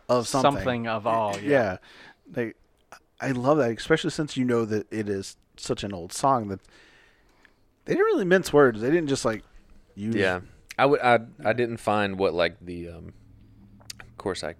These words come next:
Speaker 3: can't read that language anyway, but, um, I didn't find the actual, like, translation of if you just went straight from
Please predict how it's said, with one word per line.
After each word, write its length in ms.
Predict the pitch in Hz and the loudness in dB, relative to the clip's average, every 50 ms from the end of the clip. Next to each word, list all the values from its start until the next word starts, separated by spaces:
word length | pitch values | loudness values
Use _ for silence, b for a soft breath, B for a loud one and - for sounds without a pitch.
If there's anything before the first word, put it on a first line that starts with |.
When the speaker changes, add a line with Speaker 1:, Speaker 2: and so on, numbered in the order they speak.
| - - - | -18 -20 -18
Speaker 3:
can't 200 | - - 73 71 | -16 -14 -14 -14
read 180 | 78 87 80 | -14 -14 -12
that 140 | - 82 73 | -12 -10 -10
language 320 | 82 90 92 85 87 85 | -10 -10 -10 -10 -10 -8
anyway, 400 | 95 98 95 87 82 76 80 - - B B B B B B B B B B | -8 -6 -6 -4 -4 -6 -6 -8 -10 B B B B B B B B B B
but, 160 | 110 101 95 | -2 -2 0
um, 400 | 92 87 85 87 85 85 90 90 - - - - | -2 -2 -6 -8 -12 -14 -16 -18 -20 -18 -6 0
I 80 | 87 107 | 2 2
didn't 200 | 113 92 101 101 | 2 0 -2 -2
find 320 | - 104 98 95 92 87 | 0 0 2 2 0 -2
the 40 | 67 | -2
actual, 340 | 85 87 85 - - 92 85 | -2 -2 -2 -4 -6 -8 -8
like, 160 | 80 78 - | -8 -8 -6
translation 760 | - 95 95 90 85 - 85 87 90 - - 92 - 85 85 - - - - | -4 -4 -4 -4 -4 -6 -6 -6 -6 -6 -8 -10 -12 -14 -18 -20 -20 -16 -14
of 280 | 82 85 98 - - - | -14 -14 -14 -16 -16 -14
if 140 | 92 92 - | -12 -8 -8
you 60 | 101 | -6
just 200 | 87 85 - - | -6 -6 -8 -6
went 160 | 98 85 65 | -8 -8 -8
straight 300 | - - - 92 87 - - | -6 -4 -2 -2 -2 -4 -6
from 440 | - - 92 90 85 85 87 90 | -6 -6 -6 -4 -6 -8 -10 -14